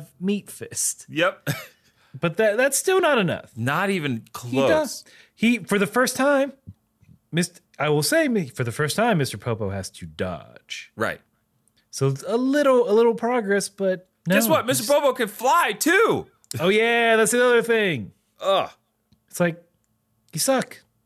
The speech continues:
Speaker 1: Fuck off. Go. Leave. You interrupted our tea."
Speaker 2: Yeah. You're never gonna see Kami at this rate. We do get a couple of, um,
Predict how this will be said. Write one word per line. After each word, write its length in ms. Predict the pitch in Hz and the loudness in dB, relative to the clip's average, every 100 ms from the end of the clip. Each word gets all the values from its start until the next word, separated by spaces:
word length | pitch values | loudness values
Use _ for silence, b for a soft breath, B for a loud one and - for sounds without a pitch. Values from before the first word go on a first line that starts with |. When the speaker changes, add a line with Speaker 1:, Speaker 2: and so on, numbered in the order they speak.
| _ | _
Speaker 1:
Fuck 180 | 214 233 | -8 -6
off. 240 | 220 - | -6 -4
Go. 340 | 226 254 220 - | -2 0 -2 -2
Leave. 500 | 170 233 214 - - - _ _ _ _ _ _ _ _ _ _ | -2 0 0 -2 -8 -14 _ _ _ _ _ _ _ _ _ _
You 200 | 139 165 | 0 2
interrupted 360 | 190 208 202 202 | 2 2 0 -2
our 100 | 196 | -2
tea." 440 | 233 240 196 - 139 | 0 0 -2 -4 -4
Speaker 2:
Yeah. 400 | 143 240 254 143 _ _ _ _ _ _ _ _ - | 0 0 -2 -6 _ _ _ _ _ _ _ _ -12
You're 220 | 165 175 | -2 0
never 160 | 175 180 | 0 0
gonna 140 | 180 | -2
see 140 | 175 | -4
Kami 320 | 165 190 208 190 | -4 -2 0 -2
at 80 | |
this 180 | 147 120 | -2 -4
rate. 240 | 117 85 - | -4 -6 -4
We 140 | 160 | -2
do 160 | 175 226 | -2 0
get 160 | 214 | 0
a 40 | 196 | -2
couple 440 | - 185 175 180 | -2 -4 0 2
of, 120 | 165 | 2
um, 520 | 143 135 131 120 107 | 2 2 0 -2 -8